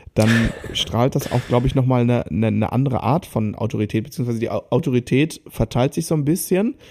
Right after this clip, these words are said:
Speaker 1: äh, auf, ähm, ja, so, wie du sagst vielleicht, Pilot und
Speaker 2: Mhm.
Speaker 1: Co-Pilot.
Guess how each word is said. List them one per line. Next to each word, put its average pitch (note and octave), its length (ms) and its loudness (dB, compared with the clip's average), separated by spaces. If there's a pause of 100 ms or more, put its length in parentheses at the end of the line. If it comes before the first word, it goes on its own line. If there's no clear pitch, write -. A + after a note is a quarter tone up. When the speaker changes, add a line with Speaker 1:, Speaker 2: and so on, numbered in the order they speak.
(260)
Speaker 1:
äh, B2 200 2
auf, - 440 -2
ähm, A2+ 440 0
ja, A#2 180 -6
so, G#2+ 220 0 (340)
wie F#2+ 100 0
du G#2+ 100 4
sagst G#2 420 2
vielleicht, D#3+ 420 2
Pilot A2 380 2
und A2 160 4
Speaker 2:
Mhm. - 20 4
Speaker 1:
Co-Pilot. B2+ 720 2